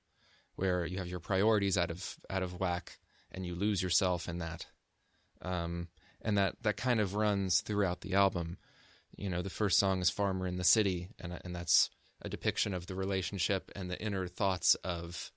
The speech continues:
uh, of the lover of Pier Paso-, Pier Paolo Pasolini. Um, you know, "Do I hear twenty-one, twenty-one, twenty-one? I'll give you twenty-one, twenty-one, twenty-one."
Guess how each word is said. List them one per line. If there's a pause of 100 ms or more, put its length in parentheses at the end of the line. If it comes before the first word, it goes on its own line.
(600)
uh, (360)
of (380)
the
lover
of
Pier
Paso-, (320)
Pier
Paolo
Pasolini. (800)
Um, (680)
you
know, (680)
"Do
I
hear
twenty-one,
twenty-one,
twenty-one?
I'll
give
you
twenty-one,
twenty-one,
twenty-one."